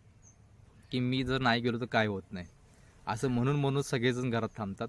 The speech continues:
आणि मग दहा, पंधरा, वीस, पंचवीस, पन्नास मुलं झाली की संपला विषय. म्हणून सांगतोय,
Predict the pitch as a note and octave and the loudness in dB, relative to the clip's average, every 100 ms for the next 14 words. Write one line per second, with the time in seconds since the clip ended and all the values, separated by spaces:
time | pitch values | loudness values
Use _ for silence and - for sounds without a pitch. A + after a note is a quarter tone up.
0 | - A2+ B2 B2 A#2+ G#2+ A#2 B2 A#2 A#2 | -4 -2 0 -2 -2 -2 -2 0 0 0
1 | A2 - B2 G#2+ A2+ - A2+ G2+ G2+ A2+ | -2 -4 -6 -6 -6 -4 -2 -2 -4 -4
2 | G2+ G#2 A2 G2+ F2+ A2 A2+ G2+ F#2 F2 | -4 -4 -4 -6 -6 -8 -6 -6 -8 -10
3 | - F#2+ - - - - - - - - | -12 -18 -20 -20 -20 -20 -20 -20 -20 -12
4 | F#2 G#2+ B2+ C3 A#2+ G#2 A#2 C3 | -4 -2 0 0 0 0 -2 -2